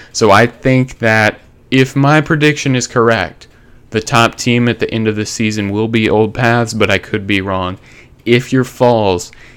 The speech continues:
if Falls wins Squannet, because they are not members of the American Association of Christian Schools, I don't think Old Paths winning A A C S alone is enough to get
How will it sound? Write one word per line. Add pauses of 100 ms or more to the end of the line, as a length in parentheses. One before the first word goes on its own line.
(340)
if
Falls
wins
Squannet, (100)
because
they
are
not
members
of
the
American
Association
of
Christian
Schools,
I (180)
don't
think
Old
Paths
winning
A
A
C
S
alone (220)
is
enough
to
get